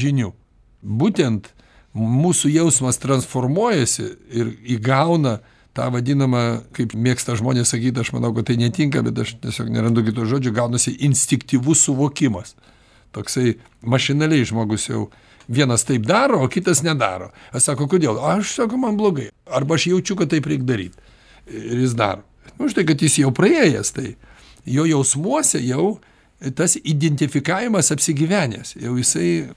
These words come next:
žino, kas tai yra. Kaip mes su kvapu. Sako,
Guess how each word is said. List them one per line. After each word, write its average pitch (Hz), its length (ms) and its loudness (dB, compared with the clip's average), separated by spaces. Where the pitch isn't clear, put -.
žino, 165 320 2
kas 143 200 0
tai 160 200 2
yra. 147 200 0
Kaip 127 200 0
mes 151 160 2
su 139 140 0
kvapu. 156 420 -2
Sako, 151 240 2